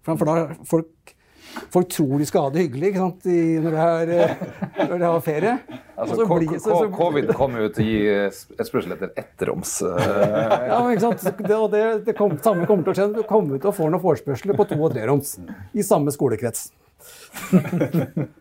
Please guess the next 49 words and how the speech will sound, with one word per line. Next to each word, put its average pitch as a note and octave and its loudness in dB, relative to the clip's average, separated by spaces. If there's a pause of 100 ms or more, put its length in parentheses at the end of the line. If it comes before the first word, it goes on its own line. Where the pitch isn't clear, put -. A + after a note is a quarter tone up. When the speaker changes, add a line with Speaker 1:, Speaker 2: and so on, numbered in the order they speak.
(680)
Speaker 1:
Så, G#3 4 (180)
så G3+ 0
det E3+ 0
merker E3+ -2
vi D#3+ 0
hvert D3 -2
år D3+ 2
at, D3+ -4
hver, D3 0
hvert D3+ -2
år E4 0
at - -6
det G#3+ 0
var F3+ 0
forespørsler C#3 -2
da B2+ 2 (180)
et-, - -12 (100)
etter, D3 -2
eh, D3 0
sånne A2+ -4
typer A#2+ -8
boliger A2+ -2
da. A#2 -2 (360)
Speaker 2:
For A2+ -4
da C#3 4
skiller C3+ 0
jo G#2+ -2
folk C#3 0
seg, F3 0
eller E3 -4
så D#3 -2
får C3 2
de G2+ -2
barn. D#2+ 0
Så - -2
enten C#3+ 0
må B2+ 0
de C4+ 2
Speaker 1:
Ja, C#4+ 0
Speaker 2:
ha B3+ 2
en - 2
Speaker 1:
da, A#3 2
ikke A3+ 0
sant, A#3+ 0
Speaker 2:
seksroms A3+ 0
Speaker 1:
det D3+ -4
Speaker 2:
eller A#2 -4
en F#2 -2
ettroms. E2 -10